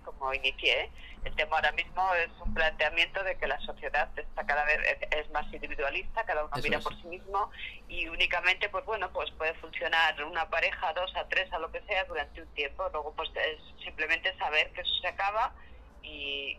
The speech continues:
Speaker 1: y bueno, y que cuando se acaba una cosa viene otra mejor. Y ya está, planteártelo así. Y
Speaker 2: Vale.
Speaker 1: sin más, y tal vez
Speaker 2: Me,
Speaker 1: esa es la realidad
Speaker 2: me
Speaker 1: que nadie nos contó.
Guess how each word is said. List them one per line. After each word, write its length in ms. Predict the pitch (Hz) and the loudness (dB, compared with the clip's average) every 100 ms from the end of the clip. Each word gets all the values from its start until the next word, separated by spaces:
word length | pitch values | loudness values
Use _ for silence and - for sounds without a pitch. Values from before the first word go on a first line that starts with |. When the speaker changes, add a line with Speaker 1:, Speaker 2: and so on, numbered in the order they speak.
| - | -8
Speaker 1:
y 80 | |
bueno, 240 | 139 135 196 | -6 -4 -2
y 140 | - 156 | -4 -4
que 200 | 147 143 | -4 -4
cuando 280 | 147 139 135 | -4 -2 -4
se 100 | 139 | 0
acaba 320 | 143 156 156 | 0 2 2
una 180 | 160 165 | 4 4
cosa 260 | 165 180 202 | 2 0 4
viene 180 | 196 170 | 4 2
otra 180 | 151 143 | 0 -4
mejor. 280 | 117 - 156 - - | -4 0 -2 -2 -14
Y 60 | - | -6
ya 60 | 131 | -6
está, 200 | - 151 | -4 -6
planteártelo 640 | - 135 135 135 - 139 | -6 -2 2 2 0 -2
así. 280 | 131 - 104 - - - - | -2 -4 -12 -12 -16 -14 -12
Y 60 | 101 | -8
Speaker 2:
Vale. 180 | 98 90 | -8 -6
Speaker 1:
sin 100 | - | 2
más, 160 | 165 - | 2 2
y 40 | |
tal 160 | - 151 | -2 2
vez 160 | 156 - | 2 2
Speaker 2:
Me, 80 | - | 0
Speaker 1:
esa 180 | 196 | 0
es 40 | 165 | 0
la 120 | 160 | 2
realidad 320 | 156 160 165 | 2 4 2
Speaker 2:
me 60 | 226 | 2
Speaker 1:
que 80 | 175 | 0
nadie 240 | 180 180 | 2 2
nos 160 | 147 - | 0 -2
contó. 340 | 143 135 165 | -4 -4 -4